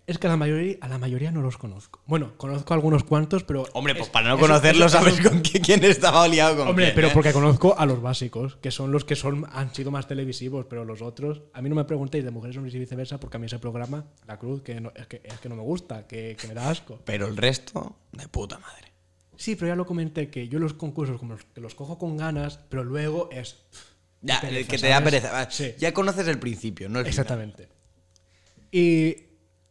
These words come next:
Speaker 1: tenemos a Antonio Pavón, que es un torero.
Speaker 2: Como siempre. Y ya, ¿te has dado cuenta de que, bueno, tú has dicho lo de, lo de los italianos, pero toreros también ponen a muchos.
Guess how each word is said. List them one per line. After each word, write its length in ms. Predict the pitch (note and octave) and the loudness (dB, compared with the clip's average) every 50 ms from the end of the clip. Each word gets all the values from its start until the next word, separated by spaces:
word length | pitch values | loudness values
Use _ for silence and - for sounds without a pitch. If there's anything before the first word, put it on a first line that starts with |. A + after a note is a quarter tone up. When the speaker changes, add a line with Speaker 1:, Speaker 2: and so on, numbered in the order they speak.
| _ - | _ -4
Speaker 1:
tenemos 300 | D#3 D3 D#3 E3 D#3 C3 | -2 0 0 0 0 -2
a 40 | B2+ | -2
Antonio 340 | B2+ A#2+ - C3 D3+ D#3+ C#3+ | -6 -4 -4 -2 0 0 0
Pavón, 360 | C3+ D3 D3 E3 F3 F#3+ F3+ | 0 0 0 2 0 0 -2
que 180 | - - C#3 | -4 -2 -2
es 100 | C#3 C3 | -2 0
un 160 | C#3 D3 C#3+ C3+ | 0 0 -2 0
torero. 460 | - D3+ C#3 D3 E3+ F3+ F#3+ A3 A#3+ - - - - _ _ _ - _ _ - | -2 -2 2 2 4 4 2 2 -2 -4 -12 -20 -20 _ _ _ -20 _ _ -12
Speaker 2:
Como 260 | - A#2 A#2+ A2 G2 | -10 -8 -8 -6 -8
siempre. 360 | - B2 C3+ D#3 E3+ - - - | -2 0 0 0 0 -2 -4 -6
Y 60 | D3 C3+ C3+ | -6 -6 -6
ya, 140 | C#3+ - | -6 -8
¿te 160 | - - - C#3 | -8 -8 -6 -6
has 80 | D#3 E3 | -4 -2
dado 140 | A3+ G#3+ - | -4 -4 -4
cuenta 180 | F3 E3 D#3+ | -4 -6 -6
de 80 | D3 - | -6 -6
que, 100 | B2+ A2+ | -6 -8
bueno, 260 | - B2 D3 C#3 C3 | -6 -4 -4 -4 -4
tú 80 | D3+ D3 | -4 -6
has 100 | D#3 D#3 | -6 -6
dicho 180 | G3+ G3 A3 | -4 -4 -2
lo 100 | F#3 D3+ | 0 0
de, 320 | B2+ A#2+ A2+ F#2 G2+ G#2+ G#2 - - | 0 0 -2 -4 -6 -8 -10 -10 -6
lo 220 | B2 B2 A#2+ A#2 A2+ | -4 -2 0 0 0
de 180 | G#2+ A#2 A2+ | 0 0 0
los 240 | A2+ A2 A2 G2 G2 | 0 0 -2 -2 -4
italianos, 580 | G#2+ F2+ - A2 G2 G2+ G#2 F#2+ - - - - | -6 -6 -8 -10 -10 -10 -10 -10 -12 -14 -14 -8
pero 260 | - A2+ G#2+ G#2+ G2 - - - _ _ _ - | -6 -6 -6 -6 -10 -10 -16 -20 _ _ _ -6
toreros 600 | - A#2+ A2+ A2+ C#3 F#3+ B3 C#4+ D4+ - - _ | -4 -2 0 0 0 0 -2 -4 -8 -10 -16 _
también 480 | - A#2 G#2+ A2+ A#2+ C3 D#3+ G3 G#3 G3+ | -6 -6 -4 -2 -2 -2 -2 -2 -4 -6
ponen 320 | - E3+ G3 G3+ G#3 G3+ | -6 -6 -6 -4 -4 -4
a 40 | D3+ | -6
muchos. 460 | A2+ A2 C#3+ G3 - - - - - | -6 -6 -8 -8 -8 -10 -14 -14 -18